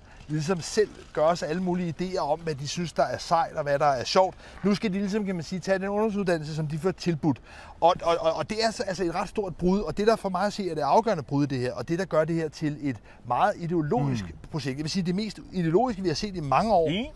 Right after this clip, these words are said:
Speaker 1: måske siden Anders Fogh begyndte, kan man sige, med sine udlændingestramninger og de retspolitiske stramninger. Det, der er det afgørende her, det er, at det er altså ikke kun,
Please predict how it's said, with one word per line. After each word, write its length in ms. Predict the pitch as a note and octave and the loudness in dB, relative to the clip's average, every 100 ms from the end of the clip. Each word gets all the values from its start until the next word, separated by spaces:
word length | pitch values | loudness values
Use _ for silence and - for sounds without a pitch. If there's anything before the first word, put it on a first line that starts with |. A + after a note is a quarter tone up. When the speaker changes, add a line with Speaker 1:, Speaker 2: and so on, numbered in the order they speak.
| - - - - | -18 -20 -20 -6
Speaker 1:
måske 260 | D#3 D#3 D#3+ | -2 0 0
siden 340 | - G#3 A3+ D#3 | 2 2 2 2
Anders 300 | D3+ C3 - | 2 2 2
Fogh 240 | G#3+ G3+ | 2 2
begyndte, 380 | - - G#3 F#3+ | -2 0 0 0
kan 100 | D#3+ | -6
man 80 | D3 | -4
sige, 160 | - E3 | -2 -2
med 100 | C#3 | 0
sine 180 | E3+ | -2
udlændingestramninger 1040 | F#3+ G#3 G#3+ F#3 D#3+ - C#3 C3 C3 B2 A#2+ | 0 4 4 4 -2 -4 -4 -2 -6 -6 -2
og 320 | A2+ G#2 G#2+ | 0 0 -2
de 40 | |
retspolitiske 400 | A#2+ F3 F#3+ E3+ | -4 -6 -6 -8
stramninger. 360 | - C#3 D3+ C#3 - - - - | -4 -4 -4 -8 -12 -20 -10 0
Det, 120 | G3+ | 2
der 80 | A3+ | 2
er 160 | F#3 | 2
det 100 | F3+ - | 0 0
afgørende 400 | D#3+ F#3 F3+ D3 | 0 0 -2 -2
her, 120 | D#3 | -4
det 180 | E3 D3+ | -4 -4
er, 80 | |
at 120 | D#3+ F3 | -2 -2
det 60 | |
er 40 | D#3+ | -4
altså 160 | C#3+ | -4
ikke 300 | D#3+ A#3 A#3+ | -4 -4 -4
kun, 280 | - F#3+ F#3+ | 0 2 2